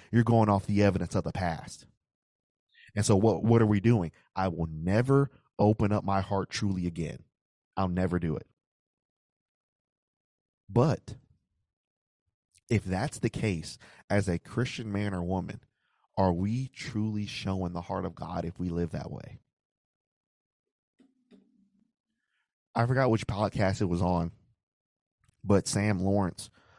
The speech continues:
he mentioned this, and I never, I never stopped thinking about this when he, when he said it.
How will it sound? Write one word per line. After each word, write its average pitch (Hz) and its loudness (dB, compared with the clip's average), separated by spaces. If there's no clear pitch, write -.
he 117 0
mentioned 101 0
this, 92 0
and 95 -2
I 107 0
never, 107 2
I 110 0
never 127 2
stopped 110 2
thinking 113 2
about 92 2
this 95 0
when 95 0
he, 92 -6
when 92 0
he 82 -4
said 90 0
it. - -8